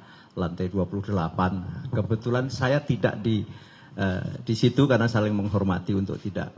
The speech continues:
apa ya, biar leluasa. Tetapi saya di samping persis ya, artinya dialog-dialog kita mendengarkan. Tapi dialog itu memang, eh, masing-masing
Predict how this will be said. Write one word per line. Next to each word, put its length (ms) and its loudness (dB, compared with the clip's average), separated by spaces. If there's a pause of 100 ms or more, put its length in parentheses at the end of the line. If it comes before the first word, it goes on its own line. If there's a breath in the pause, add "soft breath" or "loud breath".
(480 loud breath)
apa 240 -2
ya, 160 0
biar 240 2
leluasa. 640 0
Tetapi 320 -2
saya 240 2
di 80 -6
samping 640 -2
persis 400 -8
ya, 160 -8 (240)
artinya 480 -4
dialog-dialog 800 -2
kita 160 -10
mendengarkan. 640 -8 (460 loud breath)
Tapi 260 4
dialog 400 4
itu 160 -2
memang, 560 2
eh, 280 0 (520)
masing-masing 720 2